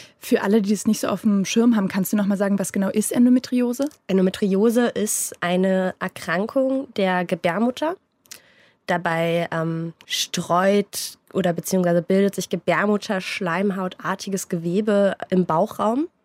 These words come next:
Speaker 2: oder an sonstigen Stellen
Speaker 1: Hm.
Speaker 2: und wächst dort. Das heißt, du hast ganz viele verschiedene kleine <laughs> Gebärmuttern, ähm, an Orten, wo sie eigentlich gar nicht sein sollen. Und diese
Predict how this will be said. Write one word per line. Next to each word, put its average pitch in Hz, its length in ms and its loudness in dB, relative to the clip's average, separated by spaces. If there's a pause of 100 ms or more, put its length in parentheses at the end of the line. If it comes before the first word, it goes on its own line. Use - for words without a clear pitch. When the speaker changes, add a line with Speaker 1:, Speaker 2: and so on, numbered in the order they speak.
(160)
Speaker 2:
oder 180 220 2
an 175 120 -2
sonstigen 185 380 -4
Stellen 302 280 -8 (300)
Speaker 1:
Hm. 202 340 2 (200)
Speaker 2:
und 185 680 2 (160)
wächst 180 440 -2
dort. - 380 -6
Das 190 220 -8
heißt, 175 400 -6
du - 60 -6
hast - 300 -12
ganz 185 220 -4
viele 202 200 -2
verschiedene 208 440 0
kleine 202 520 2 (600)
<laughs> - 0 -
Gebärmuttern, 226 1200 2 (260)
ähm, 196 340 0
an 185 140 0
Orten, 190 320 0
wo 190 40 -4
sie 190 100 0
eigentlich 175 200 -4
gar 180 100 -4
nicht 185 140 -6
sein 165 280 0
sollen. 170 340 -2 (340)
Und 185 380 2 (120)
diese 196 460 0